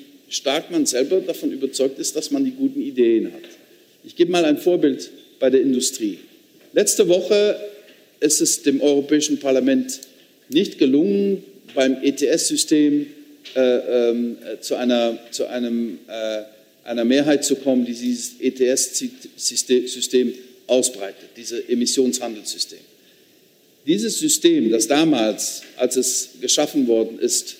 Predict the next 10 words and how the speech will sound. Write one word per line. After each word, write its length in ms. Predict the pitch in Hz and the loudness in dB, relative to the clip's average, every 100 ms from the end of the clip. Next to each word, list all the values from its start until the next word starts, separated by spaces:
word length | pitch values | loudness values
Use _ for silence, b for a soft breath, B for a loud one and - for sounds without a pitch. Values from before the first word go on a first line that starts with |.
| b b b b _ _ | b b b b _ _
äh, 60 | - - | -10 -2
nicht 240 | 151 156 | -2 2
geglaubt 440 | 151 139 143 160 117 | 2 4 4 2 0
wurde, 360 | 107 151 202 - - - _ _ _ _ _ _ | 0 0 -2 -6 -20 -20 _ _ _ _ _ _
ist 500 | 165 160 - - - | 0 2 0 0 0
jetzt 400 | 135 170 - - | 2 2 0 -2
aber 300 | 135 135 165 | -2 2 2
der 140 | 151 127 | 2 0
Maßstab 600 | 120 139 147 156 143 - | -2 -4 -2 -2 -2 -4
für, 560 | - 127 127 127 127 | 0 4 4 4 0